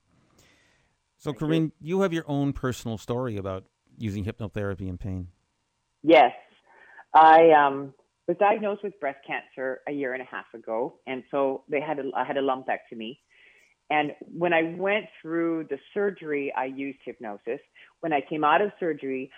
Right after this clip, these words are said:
Speaker 3: I used hypnosis. And the hypnotherapy, what the, the download that we're going to, we're offering and Let Go of the Pain, it's exactly the same procedure, same technique.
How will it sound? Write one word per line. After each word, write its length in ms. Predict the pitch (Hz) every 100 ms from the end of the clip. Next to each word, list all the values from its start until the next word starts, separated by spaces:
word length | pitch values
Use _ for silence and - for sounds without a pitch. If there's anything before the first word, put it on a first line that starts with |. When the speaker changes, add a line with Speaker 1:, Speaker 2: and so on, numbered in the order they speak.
| -
Speaker 3:
I 100 | -
used 340 | 151 139 135 - -
hypnosis. 640 | 127 131 110 107 117 135 _ _ _ _ -
And 280 | 160 156 151
the 80 | 165
hypnotherapy, 1200 | 165 262 269 247 196 175 175 - 160 131 135 180 _
what 300 | - 147 120 -
the, 300 | 143 139 120 104
the 80 |
download 540 | 143 160 139 160 135 127
that 140 | 120 - -
we're 140 | 139
going 280 | 131 131 131 -
to, 80 | 120
we're 160 | 123
offering 400 | 110 123 - 127
and 120 | 117 113
Let 200 | - -
Go 120 | 123
of 100 | 110
the 80 | 113 -
Pain, 380 | 165 160 135 127 -
it's 100 | -
exactly 460 | 135 160 156 156 165
the 120 | 139
same 260 | - 147 147
procedure, 500 | - _ 156 143 139 123 -
same 220 | 160 147 -
technique. 480 | 151 - 143 -